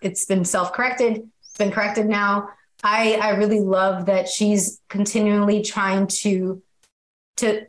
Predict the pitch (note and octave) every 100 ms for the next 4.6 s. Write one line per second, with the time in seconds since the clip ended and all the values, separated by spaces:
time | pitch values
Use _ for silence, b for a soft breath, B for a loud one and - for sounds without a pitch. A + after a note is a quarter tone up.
0 | - B3+ G#3 G#3 G#3 - A3 G#3 F#3 F3+
1 | F3 F3+ F3+ G3 F#3+ F#3 F#3+ G#3 A3+ G#3+
2 | - G3 F#3 F#3 F#3+ G3 F#3+ F3+ F3+ F#3
3 | F#3 F#3+ F#3 F#3 - _ _ _ A3+ A3
4 | G#3 F#3 F3+ F3+ F3+